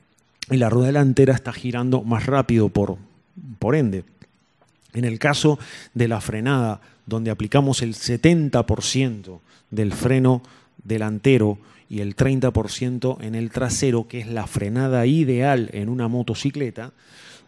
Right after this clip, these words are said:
la compresión de la suspensión delantera es mayor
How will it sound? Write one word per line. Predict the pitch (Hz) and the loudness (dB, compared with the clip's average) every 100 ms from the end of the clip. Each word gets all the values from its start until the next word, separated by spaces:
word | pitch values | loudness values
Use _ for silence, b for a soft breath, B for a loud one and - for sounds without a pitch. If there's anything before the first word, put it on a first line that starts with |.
| B | B
la | - 120 131 170 - _ - | -2 2 4 2 -6 _ 0
compresión | 127 117 - 110 143 147 147 143 | 0 2 0 0 2 4 4 0
de | 120 117 | -4 -4
la | 113 | 0
suspensión | 120 - 131 143 143 | 2 4 4 4 4
delantera | 147 151 151 156 135 123 147 B B B B | 4 4 4 4 4 4 -2 B B B B
es | 127 113 | -6 -2
mayor | 135 143 135 147 151 | 2 4 8 6 4